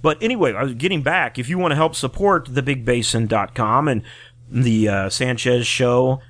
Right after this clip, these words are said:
uh, the Sanchez Show, those who show up decide. I said I had to clarify that because we got a guy, Steve Sanchez, from Arizona. He's nationally syndicated. He's on the Big Basin, uh, every Sunday night, live. Uh,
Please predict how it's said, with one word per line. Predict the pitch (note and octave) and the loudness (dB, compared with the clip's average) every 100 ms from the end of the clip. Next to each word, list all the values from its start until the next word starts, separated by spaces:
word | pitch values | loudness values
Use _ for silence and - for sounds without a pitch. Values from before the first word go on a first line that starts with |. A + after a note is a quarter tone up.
| - - | -20 -6
uh, | G#2+ G#2 | -6 -4
the | G#2+ | -6
Sanchez | G#2+ G2+ F#2 G2 F#2 | -2 -2 -2 -4 -2
Show, | - G2 F#2+ _ _ - | -2 -2 -4 _ _ -6
those | C3 C3 | 0 0
who | - | 0
show | A2 A#2 | 0 0
up | G#2+ | -2
decide. | G2 - A#2 G2 G#2+ - | -4 0 0 0 -4 -6
I | |
said | A2+ D3+ C#3+ | -2 0 0
I | |
had | C#3+ | -2
to | C3+ | -4
clarify | - D#3+ D3+ A#2 | 2 0 2 -4
that | A2+ A#2 | -2 -6
because | - B2 | -6 -2
we | C3 | 0
got | C3 B2+ | 2 0
a | |
guy, | A#2 A#2+ | 2 0
Steve | A2+ - B3+ A#3 | -2 -2 -2 0
Sanchez, | - A#2+ A2+ - A2+ C3+ - - - - | 0 -2 -2 0 0 -2 -8 -16 -20 -14
from | - B2+ A#2+ A#2 | -2 0 0 -2
Arizona. | A#2+ C#3 C#3+ A#2+ E3 D3+ C3+ | 0 2 2 2 2 2 0
He's | C#3 C3 | -4 -2
nationally | C#3+ D#3+ C3 B2 | -2 -2 -4 -4
syndicated. | - A#2+ A2+ A#2+ B2 | -2 -4 -2 -2 0
He's | B2+ D3 | -2 -2
on | B2+ | -2
the | A#2 | -2
Big | A2+ G#2 | -4 -4
Basin, | A2+ A2+ - A#2+ - - - _ - | 0 0 0 -2 -6 -20 -20 _ -2
uh, | A2+ A2 G#2+ _ _ - | 0 0 -2 _ _ -4
every | A#2+ A#2 | -2 0
Sunday | - F#3+ G3 C3+ | 0 -2 0 -2
night, | A2+ F2 - - - | -4 -8 -14 -20 -6
live. | C#3+ D3 C3+ G#2 E2 - - - - - | 0 2 2 0 -6 -18 -20 -20 -20 -6
Uh, | A#2+ A#2+ A2 | 0 2 0